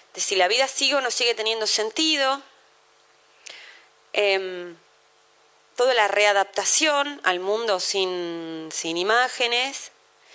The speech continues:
y todo la, la, el aprendizaje de él, eh, la lucha por ser una persona independiente, porque los demás no la, no lo superprotejan,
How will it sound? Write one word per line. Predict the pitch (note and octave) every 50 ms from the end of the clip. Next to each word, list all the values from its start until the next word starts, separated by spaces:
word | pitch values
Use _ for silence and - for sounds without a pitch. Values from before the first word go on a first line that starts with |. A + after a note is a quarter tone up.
| - _ _
y | -
todo | - - G#3+ G#3+
la, | G3+ F#3+ F3+
la, | G3 G3 F3+
el | F3+ F3+ - - F3+ F#3
aprendizaje | F3+ F3 - G3 F#3 F#3 F#3 F#3+ F3+ - - A#3 G#3+ G#3+ - -
de | A3 G#3 G3 F#3+ F3+ F3 F3 E3+ E3+ F3 F3+ F#3+ G#3 A3+
él, | B3 B3+ - - - - - -
eh, | E3+ F3+ F3 E3+ E3 E3 E3+
la | E3+ F3
lucha | F3 F#3+ G#3 A3+ G#3+ - A3
por | G3+ F#3+ F3
ser | - - F#3+
una | F3+ F#3+ F#3 F3+
persona | F3+ E3 - G3 F3+
independiente, | F3 F3+ F3 F3 - F3+ F#3 G3 G#3 A3 A3 A3 G#3+ G#3+ G#3+ G#3 G#3 G#3 G3
porque | - - - -
los | E3+ E3 D#3+
demás | D#3+ D#3+ E3+ E3+ F3 E3+
no | F3+ F3
la, | E3 D#3+ D#3+ D#3+
no | E3 E3+ E3
lo | D#3+ D3+
superprotejan, | - - - D#3+ D#3 - F3 E3+ - - G3+ G#3 G#3 G#3 G#3 G3+ - - F#3+ F#3 F#3 F#3